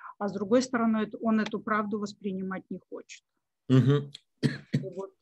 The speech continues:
Speaker 1: э, несмотря на то, что вроде бы как, э, ну вот видите, вы сказали слово «не, не сопереживать»,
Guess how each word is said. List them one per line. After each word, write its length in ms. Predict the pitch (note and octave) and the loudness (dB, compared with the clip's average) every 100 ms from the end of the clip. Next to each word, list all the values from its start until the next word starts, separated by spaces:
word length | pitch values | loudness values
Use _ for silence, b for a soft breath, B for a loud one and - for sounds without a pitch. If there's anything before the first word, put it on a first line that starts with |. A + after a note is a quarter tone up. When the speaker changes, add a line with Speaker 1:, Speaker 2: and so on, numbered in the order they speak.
| - | -12
Speaker 1:
э, 220 | G3 F#3 F#3 | -8 -6 -4
несмотря 520 | G3 - A3 A3 A#3 | -4 0 0 2 2
на 140 | A3+ | 2
то, 180 | A3+ B3 | 4 2
что 200 | A#3+ A#3 | 2 0
вроде 340 | G3 A3 F#3+ G3+ | 0 0 0 -2
бы 140 | G#3 | -2
как, 320 | G#3 G3+ - G#3 | -4 -6 -6 -6
э, 20 | |
ну 920 | F#3+ F3+ F3 E3+ F#3 C4 C#4 B3 G3 | -4 -4 -6 -6 -8 -10 -8 -4 -2
вот 160 | G3+ G3+ | -2 -2
видите, 280 | B3 C4 G#3+ | -2 0 -2
вы 80 | G3 | -4
сказали 400 | - G3+ G#3 G3+ | -4 -2 0 -2
слово 360 | G3+ G#3 G3+ | -2 -2 0
«не, 340 | G3+ G3+ G3+ C4+ | 2 2 2 0
не 220 | A#3 G#3 | 0 0
сопереживать», 1080 | G#3 G#3 - G#3 G3+ F#3+ G3+ G#3 C4 C4 | 0 -4 -2 0 0 0 -2 0 0 -2